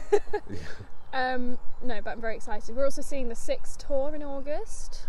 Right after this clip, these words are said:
Speaker 1: That's
Speaker 2: Um,
Speaker 1: coming
Speaker 2: we're also
Speaker 1: up.
Speaker 2: seeing Frozen.
Speaker 1: We're seeing Frozen in August.
Speaker 2: We're seeing
Speaker 1: We're seeing
Speaker 2: Heathers
Speaker 1: Heathers.
Speaker 2: in Brighton.
Speaker 1: Is that this year?
Speaker 2: Ye-
Speaker 1: Oh, it's September?
Speaker 2: No.
Speaker 1: Oh.
Speaker 2: Yes.
Speaker 1: Yes? You sent it to
Speaker 2: I
Speaker 1: me,
Speaker 2: sent
Speaker 1: like,
Speaker 2: it
Speaker 1: yesterday.
Speaker 2: yesterday.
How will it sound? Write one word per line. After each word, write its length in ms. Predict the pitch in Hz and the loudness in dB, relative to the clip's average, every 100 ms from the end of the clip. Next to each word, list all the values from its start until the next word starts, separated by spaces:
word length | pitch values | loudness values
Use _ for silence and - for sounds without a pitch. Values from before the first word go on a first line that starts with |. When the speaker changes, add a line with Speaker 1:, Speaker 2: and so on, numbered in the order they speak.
| - | 2
Speaker 1:
That's 200 | - - | 2 4
Speaker 2:
Um, 100 | 117 | 2
Speaker 1:
coming 120 | 117 120 | 2 2
Speaker 2:
we're 40 | |
also 140 | 120 - | 2 0
Speaker 1:
up. 60 | |
Speaker 2:
seeing 140 | - - | -2 0
Frozen. 540 | - 120 113 117 113 | 2 2 0 -4 0
Speaker 1:
We're 60 | - | 2
seeing 160 | 294 | 2
Frozen 580 | - - 311 381 370 392 | 0 -2 0 2 2 2
in 120 | 381 359 | 0 2
August. 600 | 359 - 392 440 - - | 4 2 0 -4 -4 -4
Speaker 2:
We're 100 | 117 | -4
seeing 720 | - - 131 123 117 113 113 | -2 0 4 4 4 4 2
Speaker 1:
We're 160 | - - | 4 2
seeing 260 | - 320 | 0 0
Speaker 2:
Heathers 460 | 120 - 120 - - | 0 0 2 2 0
Speaker 1:
Heathers. 1120 | - - 330 330 330 349 339 339 320 302 - | -2 0 2 2 0 2 2 0 0 -2 -2
Speaker 2:
in 120 | 95 98 | -4 -4
Brighton. 920 | 95 95 98 98 95 - - - 294 | -4 -6 -4 -4 -2 -2 0 2 4
Speaker 1:
Is 140 | 294 277 | 4 4
that 160 | 285 | 6
this 220 | 330 - - | 8 10 10
year? 240 | - - - - - | 8 6 6 0 -2
Speaker 2:
Ye- 160 | - - - - - | 2 2 2 -2 -4
Speaker 1:
Oh, 120 | 262 | -2
it's 120 | - | -2
September? 520 | - 285 - 294 302 381 - - - - - - - | -2 -2 -2 -2 -4 -6 0 0 2 2 2 0 0
Speaker 2:
No. 240 | 104 - - - - | 0 0 2 2 2
Speaker 1:
Oh. 400 | 247 254 226 196 | 2 0 0 0
Speaker 2:
Yes. 200 | - - - - - | 0 -2 -2 -2 -2
Speaker 1:
Yes? 500 | 208 247 381 - - - | -4 -4 -8 -6 -4 -2
You 80 | 294 | 2
sent 360 | - 302 277 - | 4 4 4 0
it 200 | - - | 0 -2
to 100 | - | 0
Speaker 2:
I 40 | 160 | 2
Speaker 1:
me, 60 | |
Speaker 2:
sent 180 | 202 175 | 4 2
Speaker 1:
like, 80 | 110 | 2
Speaker 2:
it 60 | 110 | 4
Speaker 1:
yesterday. 0 | 117 - - | 6 4 0
Speaker 2:
yesterday. 300 | - - | 0 2